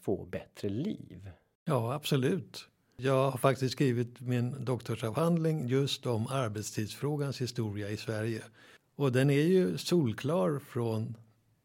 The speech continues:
Speaker 2: ja, ungefär den tid du beskriver. Facken kom till och hade de här två kraven, allmän rösträtt och åttatimmarsdag. Och ska man beskriva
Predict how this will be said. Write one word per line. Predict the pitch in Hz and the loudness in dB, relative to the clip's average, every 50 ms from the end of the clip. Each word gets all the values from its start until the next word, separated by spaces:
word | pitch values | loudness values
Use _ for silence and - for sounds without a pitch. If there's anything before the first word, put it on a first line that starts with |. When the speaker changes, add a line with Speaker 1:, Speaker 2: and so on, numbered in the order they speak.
| _ _ 147 156 | _ _ -2 2
Speaker 2:
ja, | 151 135 | 4 6
ungefär | 127 131 131 131 120 - 131 127 | 6 6 6 4 6 4 4 4
den | 120 127 127 123 | 4 4 2 2
tid | 120 - 123 117 110 | 2 0 -2 0 0
du | 107 107 | -2 -4
beskriver. | 104 110 - - 107 104 101 98 98 104 | -4 -6 -6 -6 -6 -6 -6 -6 -8 -8
Facken | 104 - - 147 147 147 175 180 180 | -4 0 0 0 0 0 -2 -2 0
kom | - 190 170 | 2 0 0
till | - - 123 135 165 175 | 2 2 2 2 2 2
och | 135 | 2
hade | 143 147 135 131 139 | 2 2 2 2 2
de | 170 175 139 | 2 2 2
här | 123 123 | 2 0
två | 120 - - 127 117 | 0 -2 -2 -2 0
kraven, | 110 113 113 110 117 127 156 170 160 170 - - - - - - - _ | 0 0 2 2 2 2 2 2 0 -2 -8 -12 -20 -20 -20 -20 -10 _
allmän | 160 151 139 127 120 127 131 131 | 4 4 6 6 6 4 4 6
rösträtt | 147 151 120 - - - 117 120 127 123 123 123 | 6 4 4 2 -2 -2 0 0 0 -2 -2 -4
och | 143 127 120 - - | -2 -2 -2 -2 -2
åttatimmarsdag. | - 120 - - 104 92 - 107 98 98 104 101 - - 107 101 101 107 120 - - _ _ - - - - _ _ _ _ _ _ _ _ _ _ _ | -4 -2 -2 -2 -4 -4 -4 -6 -4 -4 -6 -6 -6 -6 -6 -6 -6 -8 -12 -12 -16 _ _ -20 -20 -20 -20 _ _ _ _ _ _ _ _ _ _ _
Och | - 139 135 131 127 | 0 2 4 4 2
ska | - - - - - - - - - - _ _ _ - 139 131 | 0 -2 -6 -6 -6 -6 -8 -10 -10 -16 _ _ _ 0 2 4
man | 123 123 127 120 | 4 4 4 4
beskriva | 143 143 - - 156 147 147 139 127 143 143 147 147 | 2 2 4 4 6 6 8 6 6 4 2 2 0